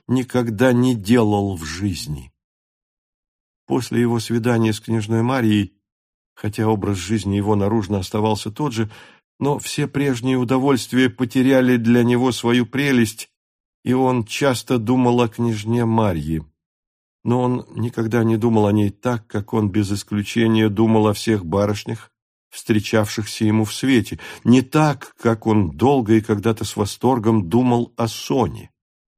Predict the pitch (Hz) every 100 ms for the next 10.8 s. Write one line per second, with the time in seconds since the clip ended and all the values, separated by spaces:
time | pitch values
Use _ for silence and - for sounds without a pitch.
0 | _ _ _ _ _ _ _ _ 113 -
1 | 151 127 104 156 170 104 85 - 95 -
2 | - _ _ _ _ 117 110 107 98 -
3 | 107 - 113 95 98 - 117 98 104 98
4 | 101 104 110 107 123 131 147 151 - _
5 | _ _ _ _ 139 135 107 156 175 156
6 | 139 139 131 117 104 147 139 127 - 135
7 | 131 110 135 139 98 76 69 - _ _
8 | _ _ _ - 127 127 139 123 120 123
9 | 101 - - 110 120 110 101 110 107 113
10 | 104 117 113 110 107 117 117 107